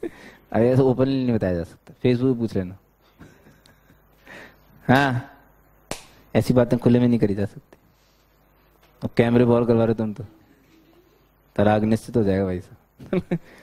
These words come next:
The value of a determinant is unchanged by adding, by adding to the elements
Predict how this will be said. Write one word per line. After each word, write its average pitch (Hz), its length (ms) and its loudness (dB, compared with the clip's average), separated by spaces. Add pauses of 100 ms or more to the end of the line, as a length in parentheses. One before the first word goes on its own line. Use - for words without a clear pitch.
(480)
The 135 140 4
value 151 360 4
of 185 120 4
a 190 40 2
determinant 170 680 0 (1200)
is 151 240 0
unchanged 156 760 -2 (3750)
by 127 360 4 (140)
adding, 143 320 2 (2250)
by 120 240 2 (180)
adding 131 380 4 (1900)
to 135 80 6
the 143 180 2
elements 147 560 0